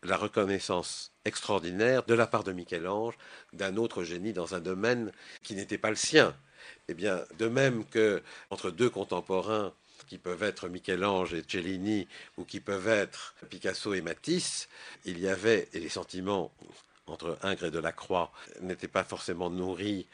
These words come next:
de folle sympathie, mais il y avait quand même un respect mutuel. Et naturellement, les sources qu'Ingres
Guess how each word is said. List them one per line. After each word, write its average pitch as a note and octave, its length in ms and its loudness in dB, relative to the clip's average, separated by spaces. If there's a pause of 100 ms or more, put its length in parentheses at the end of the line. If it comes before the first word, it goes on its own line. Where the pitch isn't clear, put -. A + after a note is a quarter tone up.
(160)
de F#2 100 -8
folle F2 200 -4
sympathie, G2+ 420 -2
mais A2+ 100 -2
il D#2+ 60 -6
y E2+ 60 -4
avait F2+ 140 -4 (120)
quand F2+ 80 -4
même F#2 140 -4
un E2+ 40 -6
respect F2 340 -8
mutuel. F#2+ 560 0 (540)
Et F#2 120 -8
naturellement, F#2 800 -2
les A2 140 2
sources C#3+ 440 2 (160)
qu'Ingres F2+ 640 0